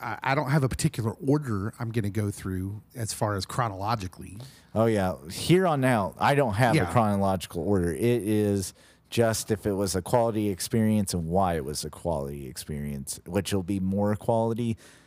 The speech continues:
Speaker 2: 'cause literally I was, like, four or five <laughs> when I
Speaker 1: Yeah.
Speaker 2: watched my first one, and it was, like, a one-off. So
Speaker 1: I am gonna stick with the family theme because I used to, um, I, I don't know if I've ever really talked about this on the pod, but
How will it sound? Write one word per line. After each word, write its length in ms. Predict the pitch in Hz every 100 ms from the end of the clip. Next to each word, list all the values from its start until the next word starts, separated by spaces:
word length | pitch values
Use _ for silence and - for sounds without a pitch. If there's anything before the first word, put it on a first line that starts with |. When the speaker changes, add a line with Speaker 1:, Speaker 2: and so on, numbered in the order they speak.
| _
Speaker 2:
'cause 260 | - 92 -
literally 440 | 107 107 107 104
I 80 | 95
was, 160 | 95 95
like, 180 | 92 -
four 300 | 92 90 90
or 40 |
five 420 | 87 76 64 65 -
<laughs> 120 | - -
when 460 | 107 131 139 120 131
I 100 | 131
Speaker 1:
Yeah. 140 | 123
Speaker 2:
watched 280 | 120 - -
my 160 | 113
first 320 | 101 107 104 104
one, 300 | 104 101 - - - _
and 420 | 95 101 104 98
it 140 | 82 107
was, 180 | 104 101
like, 180 | 92
a 40 | 101
one-off. 680 | 92 90 82 71 76 - -
So 440 | - 98 82 80 - 131
Speaker 1:
I 100 | 151
am 160 | 196
gonna 180 | 180 139
stick 320 | - 151 -
with 180 | 135 -
the 100 | 117
family 720 | - - 147 175 180 135 113
theme 520 | - 104 101 98 104 -
because 260 | 123 135 123
I 80 | 127
used 360 | 131 170 -
to, 300 | 139 123 113 -
um, 400 | 117 110 101 104 - _ _ _ _ _ _ -
I, 180 | 104 -
I 120 | 151
don't 120 | 160
know 100 | 135
if 120 | 120
I've 120 | 113 110
ever 180 | 101
really 200 | 107 98
talked 260 | 98 107 -
about 160 | 98 95
this 180 | 101
on 60 | 98
the 80 | 87
pod, 320 | 120 110 92
but 140 | 90